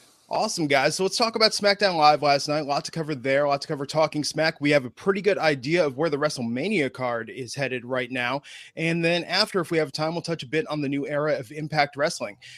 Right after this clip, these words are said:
So let's start with SmackDown last night.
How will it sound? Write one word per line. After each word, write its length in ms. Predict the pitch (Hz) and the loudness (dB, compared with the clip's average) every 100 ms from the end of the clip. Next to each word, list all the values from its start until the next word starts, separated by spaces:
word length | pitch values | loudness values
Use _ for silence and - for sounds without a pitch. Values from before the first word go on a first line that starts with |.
| - | -12
So 460 | - 185 185 175 160 | 0 4 6 4 2
let's 300 | 170 180 - | 0 -2 0
start 360 | - 196 202 170 | 2 6 6 4
with 140 | 175 | -4
SmackDown 800 | - - 165 175 - 165 160 151 | -2 -2 0 -4 0 2 2 0
last 400 | 139 160 180 - | 2 2 2 -2
night. 500 | 131 131 180 196 104 | -4 2 4 4 2